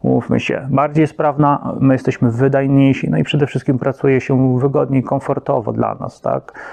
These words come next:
Bo cały czas, w-, wyobraźmy może sobie sytuację, że robimy natrysk kilku metrów, odkładamy pistolet, bierzemy szpachelkę, pióro, żeby wygładzić tą całą powierzchnię,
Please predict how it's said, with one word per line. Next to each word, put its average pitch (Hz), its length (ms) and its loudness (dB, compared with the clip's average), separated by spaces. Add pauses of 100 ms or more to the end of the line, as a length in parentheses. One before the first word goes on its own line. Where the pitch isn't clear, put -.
(180)
Bo - 120 0
cały 147 300 0
czas, 147 360 -4
w-, 143 420 2
wyobraźmy 156 520 2
może 143 180 4
sobie 135 200 -2
sytuację, 143 600 -2
że 139 100 2
robimy 139 340 2
natrysk 147 600 -2
kilku 143 300 -2
metrów, 143 360 -2
odkładamy 127 460 0
pistolet, 147 500 -4
bierzemy 123 320 2
szpachelkę, 143 540 -2
pióro, 143 300 2
żeby 127 240 2
wygładzić 139 460 0
tą 143 160 -2
całą 147 280 -2
powierzchnię, 151 520 0